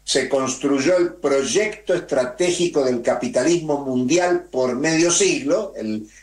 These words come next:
el llamado neoliberalismo, bueno, Milei está convencido que él es el líder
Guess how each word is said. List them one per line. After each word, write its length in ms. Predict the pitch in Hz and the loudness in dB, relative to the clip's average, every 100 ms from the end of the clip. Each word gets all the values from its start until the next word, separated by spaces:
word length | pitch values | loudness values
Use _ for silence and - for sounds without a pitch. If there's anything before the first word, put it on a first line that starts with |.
| _ _ _ | _ _ _
el 220 | 139 127 | 2 2
llamado 640 | 113 - 165 165 151 147 120 | 2 2 2 2 2 0 -2
neoliberalismo, 1600 | 123 139 160 160 151 143 139 143 175 220 185 143 175 220 220 - _ _ - | -4 0 2 2 2 2 2 2 2 2 0 0 -4 -4 -6 -16 _ _ 0
bueno, 380 | 269 147 135 160 | 0 2 -2 0
Milei 460 | 175 277 285 233 | 2 2 2 -2
está 240 | - 180 170 | -2 -2 0
convencido 840 | 156 135 127 123 - 220 190 147 | -2 0 -2 0 0 2 2 0
que 300 | 120 127 190 | 0 2 2
él 120 | 175 | 2
es 160 | 147 120 | 0 0
el 200 | 113 135 | 0 2
líder 600 | 196 226 226 226 220 | 2 4 4 2 -2